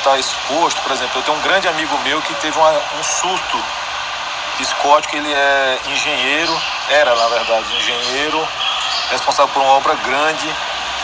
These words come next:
e ele nunca tinha tido nenhuma manifestação, e ele manifestou durante essa obra. Ele, ele pegou um carro e viajou dez horas, é, e ele, de-, ele fala que nem lembra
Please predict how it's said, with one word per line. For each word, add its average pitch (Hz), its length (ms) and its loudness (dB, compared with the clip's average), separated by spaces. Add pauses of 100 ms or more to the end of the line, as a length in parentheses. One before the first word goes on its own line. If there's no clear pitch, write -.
(200)
e 127 100 0
ele 151 120 -2
nunca 196 260 0
tinha 196 200 4
tido 165 280 -2
nenhuma 190 300 4
manifestação, 180 920 2
e 170 40 0
ele 165 120 0
manifestou 185 640 0
durante 208 400 2
essa 147 260 4
obra. 143 360 6
Ele, 156 140 -2 (240)
ele 147 100 2
pegou 165 220 2
um 196 100 -2
carro 160 300 8
e 175 40 -2
viajou 180 680 2
dez 208 340 2
horas, 156 480 4 (1160)
é, 135 1000 6 (220)
e 160 80 2
ele, 185 180 -2 (460)
de-, - 320 -2
ele 180 160 -2
fala 202 280 6
que 196 120 -2
nem 233 200 0
lembra 196 400 2